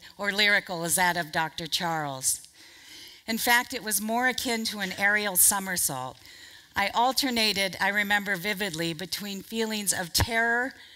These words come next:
and exhilaration. At the tender age of nine, it was a typical Sunday morning.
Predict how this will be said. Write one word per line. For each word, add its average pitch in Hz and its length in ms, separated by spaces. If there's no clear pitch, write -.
and 196 140
exhilaration. 185 1080
At 220 160
the 233 60
tender 285 420
age 247 340
of 254 140
nine, 180 500
it 202 100
was 208 160
a 202 80
typical 262 520
Sunday 220 420
morning. 190 600